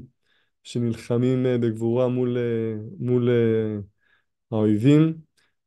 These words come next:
ויש לא מעט חטופים שעדיין, אה, שעדיין לא חזרו הביתה.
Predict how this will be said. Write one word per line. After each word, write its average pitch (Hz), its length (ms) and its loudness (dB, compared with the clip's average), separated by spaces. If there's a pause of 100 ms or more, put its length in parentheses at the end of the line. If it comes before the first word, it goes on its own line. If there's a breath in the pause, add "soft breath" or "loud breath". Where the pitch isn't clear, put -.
ויש 131 340 2
לא 131 80 2
מעט 135 240 0
חטופים 135 600 -2 (300)
שעדיין, 120 680 -2
אה, 117 540 -2
שעדיין 117 320 -2
לא 131 60 -2
חזרו 123 340 0
הביתה. 131 360 0